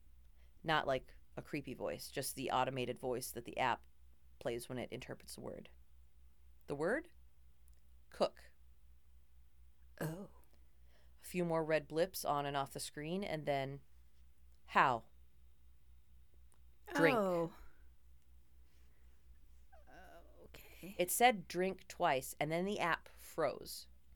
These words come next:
Speaker 1: Like, in the middle of a page turn. It looked like a page was turning, but the problem is, I don't know why it would do this. This app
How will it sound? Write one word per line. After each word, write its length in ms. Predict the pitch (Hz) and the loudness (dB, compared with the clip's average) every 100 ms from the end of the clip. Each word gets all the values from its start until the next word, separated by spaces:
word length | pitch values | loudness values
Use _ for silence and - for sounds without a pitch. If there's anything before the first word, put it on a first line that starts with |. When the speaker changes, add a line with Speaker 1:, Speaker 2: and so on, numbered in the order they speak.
| - - - - - - - - - | -20 -20 -20 -20 -20 -20 -20 -14 -8
Speaker 1:
Like, 160 | 151 | -2
in 140 | 180 180 | 2 4
the 60 | |
middle 280 | 180 190 202 | 6 6 6
of 80 | 175 | 6
a 60 | 160 | 4
page 540 | - 196 208 175 - | 2 0 0 -2 -4
turn. 380 | 139 113 78 - - - - - - | -2 -2 -2 -10 -16 -20 -20 -20 -4
It 140 | 147 | -4
looked 360 | 175 175 214 - | 0 0 0 2
like 180 | 170 165 - | 2 2 -4
a 60 | |
page 420 | - - 196 190 | -8 -4 -2 -2
was 180 | 160 156 | -2 -6
turning, 460 | - 262 240 139 135 | -2 0 0 0 -2
but 160 | 156 | -4
the 80 | - | -4
problem 560 | - 254 285 311 214 156 | -6 0 2 4 2 0
is, 580 | 139 131 147 160 - - - - - - - - - - - - | 0 0 -2 -8 -10 -14 -20 -20 -20 -20 -20 -20 -20 -20 -12 2
I 160 | 226 349 | 4 6
don't 200 | 359 214 | 4 4
know 100 | 214 | 4
why 180 | 196 180 | 6 6
it 100 | - | 4
would 200 | 165 - | -2 -4
do 160 | 220 | -2
this. 240 | 170 139 - | 0 -2 -2
This 220 | 196 - | -4 2
app 280 | 214 220 | 4 4